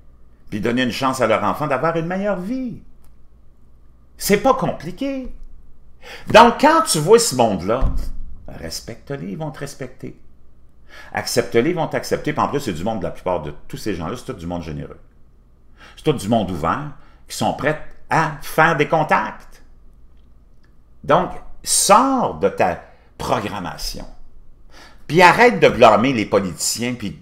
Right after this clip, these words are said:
à gauche, puis à droite. Parce que dans la vie de tous les jours,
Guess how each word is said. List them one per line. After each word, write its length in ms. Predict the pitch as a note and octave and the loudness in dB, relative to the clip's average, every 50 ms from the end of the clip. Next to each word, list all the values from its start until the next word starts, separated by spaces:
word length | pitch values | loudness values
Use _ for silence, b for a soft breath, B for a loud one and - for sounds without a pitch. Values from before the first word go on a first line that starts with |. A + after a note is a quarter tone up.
| - - | -4 -2
à 100 | E2+ E2+ | -2 -2
gauche, 380 | D2+ C#2+ G2+ G#2+ G#2 - - | 0 0 0 0 0 -4 -6
puis 100 | - G2 | 0 0
à 80 | E2+ D#2+ | 0 0
droite. 560 | D#2 D#2 C#2+ E2+ F#2+ E2 - - - - - - - - - - - - - - - - - - | 0 -4 -6 -4 -6 -6 -8 -14 -20 -20 -20 -20 -20 -20 -20 -20 -20 -20 -20 -20 -20 -20 -12 -10
Parce 180 | - A2 - | -8 -6 -4
que 220 | - D3 C3+ - B B B B B B B B | 2 4 4 4 B B B B B B B B
dans 260 | - F2+ - G3 G3+ | 2 4 6 6 6
la 140 | F#3 D#3 B2 | 6 4 4
vie 120 | G#2+ E3 | 2 0
de 60 | E3+ - | -6 -4
tous 140 | - B2+ | -4 -2
les 180 | G#2 G2+ F#2+ E2+ | 0 0 0 0
jours, 480 | D2+ G#2 B2+ D3 D#3+ D#3+ - - - | 0 0 0 0 0 -2 -6 -10 -12